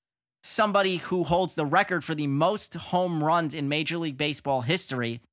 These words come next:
Listen, Mike Trout, if he stays healthy and plays till he's about forty, the way these balls are flying out of the park, he could make a run at the all-time home run record himself. But for now, I give you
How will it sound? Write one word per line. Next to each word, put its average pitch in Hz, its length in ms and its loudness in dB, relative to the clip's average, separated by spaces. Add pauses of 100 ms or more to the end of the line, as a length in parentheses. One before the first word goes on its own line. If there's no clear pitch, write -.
(120)
Listen, 139 400 -2
Mike 143 300 0
Trout, 160 320 6
if - 120 -8
he 160 100 -8
stays 151 340 -4
healthy 151 340 -2
and 127 120 -4
plays 143 340 -4
till 151 180 -8
he's 131 140 -6
about - 240 0
forty, 165 520 -4 (580)
the 151 80 -2
way 165 200 0
these 170 220 -4
balls 147 420 0
are 139 140 -2
flying 151 380 2
out 151 120 4
of 143 40 -2
the 143 80 -2
park, 165 440 0 (540)
he 185 220 -6
could 185 320 -4
make 160 260 -2
a 139 100 0
run 120 400 0 (200)
at 127 200 0
the - 220 -16
all-time 139 600 0
home 127 300 -2
run 120 200 0
record 120 320 -2
himself. 113 520 0 (260)
But 147 140 -2
for 151 180 -4
now, 175 400 4 (260)
I 143 140 4
give 147 320 -2
you 180 280 -2